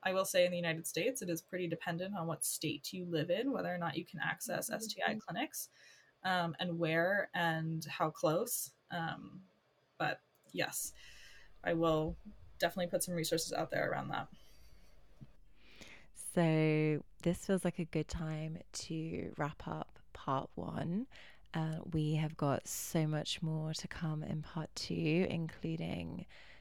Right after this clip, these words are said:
Speaker 3: discussing masturbation and porn, sex toys, sex aids, and our favorite sex positions and tips for when you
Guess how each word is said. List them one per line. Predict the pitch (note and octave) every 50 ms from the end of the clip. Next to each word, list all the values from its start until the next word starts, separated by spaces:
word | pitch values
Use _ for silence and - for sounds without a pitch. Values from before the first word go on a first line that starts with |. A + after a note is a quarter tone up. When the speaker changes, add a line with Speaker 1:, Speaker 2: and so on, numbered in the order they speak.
| - -
Speaker 3:
discussing | - D#3+ - - - E3 D3 - - - - E3 E3+ E3 D3+ C#3 - -
masturbation | - E3 E3+ D#3 - - - D#3+ - - F3+ F#3 F#3 F#3 - - - F#3 F3 F3 F3 F3 F3 F3 F3
and | - F3+ D#3+ D#3+ D3+ -
porn, | - - F3 E3 D#3+ D#3+ D#3+ D#3+ D#3+ D#3+ D#3+ D#3+ D#3+ D#3+ E3 - - - - - - -
sex | - - - - D#3 C3 - - - -
toys, | - - - F3 E3 D#3+ D#3+ D#3+ D#3+ D#3+ D#3+ D#3 D#3 D#3+ - - -
sex | - - - F3 - - - - -
aids, | - E3+ E3 E3 E3 E3 D#3+ E3 D#3+ E3+ - - - - - - - - - - - - -
and | F3+ E3+ E3 E3 E3 D#3+ D#3+ D#3+ - -
our | - D#3 D3+
favorite | - - - - E3+ F3+ E3+ F3 F3+ - - - - - -
sex | - - - - F3 - - - -
positions | - - E3 D3 E3+ D#3 - - F3 E3+ E3+ E3+ F3 F3 F3 F3 E3+ F#3 - -
and | - E3 E3 E3
tips | - - - F3 - - - - - - - - - - - - -
for | - E3 D#3+ D#3+ E3 E3 E3 F3 F3 F2+ F#2 F#2 - - E3+
when | D#3+ D#3+ E3+ D#3+ D#3+ D#3
you | D#3+ D#3+ D#3+ D#3+ D#3+ D#3+ E3+ E3 E3+